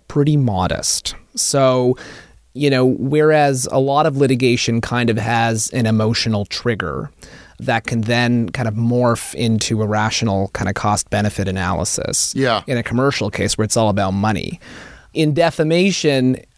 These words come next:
Speaker 1: if the emotional trigger fades and you're left with the cost-benefit analysis, not only for reputational reasons, but for dollars and cents reasons, it really might not make sense to see it through, because even if you're successful and your reputation is vindicated,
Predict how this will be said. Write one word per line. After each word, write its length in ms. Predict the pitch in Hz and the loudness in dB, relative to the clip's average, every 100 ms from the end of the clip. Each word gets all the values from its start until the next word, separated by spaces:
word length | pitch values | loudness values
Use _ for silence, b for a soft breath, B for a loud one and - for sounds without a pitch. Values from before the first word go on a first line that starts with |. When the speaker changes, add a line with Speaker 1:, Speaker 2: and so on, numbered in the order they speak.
| - | -4
Speaker 1:
if 220 | - 135 | -2 0
the 140 | - 143 | 2 2
emotional 460 | 147 180 165 175 | 4 2 2 -2
trigger 300 | 135 156 139 | 0 0 0
fades 580 | 135 139 143 117 107 110 | 0 2 2 2 -2 -4
and 160 | - 117 | -2 0
you're 140 | 113 | 2
left 260 | 120 120 - | 2 0 -2
with 80 | |
the 80 | 117 | -4
cost-benefit 640 | 107 120 120 - 117 110 110 | -2 0 0 -2 -2 0 -2
analysis, 520 | 107 120 127 107 - | 0 0 0 0 -4
not 180 | 135 180 | 0 2
only 200 | 190 160 | 2 0
for 140 | 139 | 2
reputational 680 | 139 127 120 139 - 131 113 | 2 2 0 0 2 0 2
reasons, 440 | 113 110 104 101 | 2 2 -2 -4
but 220 | - - | -2 -4
for 440 | - - 123 120 113 B B B 123 | -2 0 2 2 0 B B B -6
dollars 500 | 123 139 165 160 135 | 0 2 4 2 0
and 120 | 123 | -2
cents 500 | - - 135 143 - | 0 2 2 2 0
reasons, 580 | 117 104 101 98 98 - B B B | 0 2 0 -2 -2 -4 B B B
it 120 | 135 120 | -4 -2
really 400 | 113 135 131 117 | 0 2 2 2
might 260 | 104 101 | 0 -2
not 280 | 98 101 98 | -2 -2 -2
make 280 | 98 95 - | -2 -2 -2
sense 400 | - 87 92 - | -2 -2 -4 -4
to 80 | - | -4
see 280 | - 95 | -2 -2
it 160 | 87 - B B B | -2 -2 B B B
through, 440 | - - 233 175 | -18 -2 2 2
because 300 | 117 117 139 | 0 0 2
even 200 | 165 151 | 2 2
if 160 | 139 - | -2 -2
you're 140 | 120 | -4
successful 800 | 113 95 - - 175 - - 107 | -2 -6 -6 -2 0 0 0 0
and 80 | 104 | 0
your 100 | 101 | 0
reputation 600 | 113 - 107 123 - 123 | 0 -2 -2 -2 0 -2
is 140 | 101 | -4
vindicated, 720 | - 101 101 - 95 92 98 | -2 -2 -4 -4 -2 -2 -4